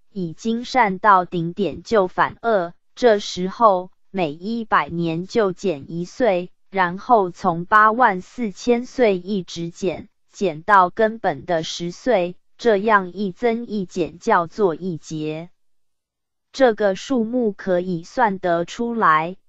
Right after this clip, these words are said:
一劫大概一千六百多万年。所以摩登伽跟阿难为什么这么恩爱？就是五百世都当夫妻，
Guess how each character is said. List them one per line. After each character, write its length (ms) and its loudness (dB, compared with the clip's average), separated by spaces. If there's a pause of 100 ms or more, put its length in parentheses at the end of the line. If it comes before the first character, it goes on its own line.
一 220 -4
劫 320 -2
大 260 4
概 240 2
一 220 -6
千 400 -2
六 240 0
百 240 -2
多 300 0
万 340 0
年。 420 -8 (1040)
所 360 0
以 200 -4
摩 300 -4
登 300 -2
伽 260 4
跟 380 -2
阿 200 6
难 320 -2
为 280 0
什 260 -4
么 240 -2
这 240 2
么 240 -4
恩 260 -2
爱？ 360 0 (1080)
就 240 2
是 300 -4
五 260 -4
百 240 0
世 320 -4
都 300 4
当 300 0
夫 260 -6
妻， 440 -8